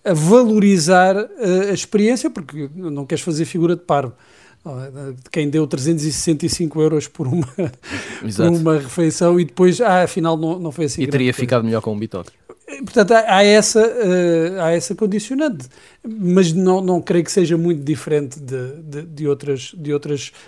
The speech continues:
Speaker 1: condicionantes noutros espetáculos. Quando tu queres mesmo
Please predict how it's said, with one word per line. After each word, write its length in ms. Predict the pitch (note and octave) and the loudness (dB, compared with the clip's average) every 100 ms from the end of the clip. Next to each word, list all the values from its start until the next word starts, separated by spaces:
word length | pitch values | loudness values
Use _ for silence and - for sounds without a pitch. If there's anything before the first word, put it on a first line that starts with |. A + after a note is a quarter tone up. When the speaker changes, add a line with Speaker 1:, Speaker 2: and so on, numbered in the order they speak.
| _ | _
Speaker 1:
condicionantes 1080 | F3+ F3+ D#3 D#3+ - F3+ F3 F3+ F#3+ - G#3+ | 2 4 4 0 0 2 4 4 2 -4 -2
noutros 420 | F#3+ G3 F#3+ - | 0 0 -2 -10
espetáculos. 720 | - A3+ G#3+ A#3 G3+ F3+ - | -6 -2 2 2 2 -2 -6
Quando 200 | E3+ D3 | -2 -2
tu 180 | G3 G#3 | -2 -2
queres 300 | G#3 F3+ D3 | 2 0 0
mesmo 600 | D#3+ E3 C#3+ D3 D3+ | 0 2 0 -2 -4